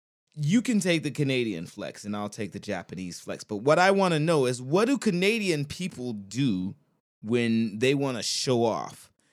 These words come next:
Um, I know what black people do. We buy, like, a chain or a car with really big wheels on it.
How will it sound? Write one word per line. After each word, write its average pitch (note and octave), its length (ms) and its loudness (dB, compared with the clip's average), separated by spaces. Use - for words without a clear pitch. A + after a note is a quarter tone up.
Um, G#2 260 -2
I C3 80 2
know F3 140 4
what D#3+ 120 4
black C#3 260 2
people G#2 260 -8
do. F#2 160 -8
We G#2+ 80 -4
buy, A2+ 240 0
like, G#2 200 -6
a - 60 -12
chain G2+ 640 -4
or F#2+ 160 -4
a E2+ 40 -8
car F2 640 -6
with F#2+ 160 -10
really B2 460 0
big G2+ 240 -6
wheels D#2+ 380 -10
on C#2 180 -18
it. G#1+ 120 -20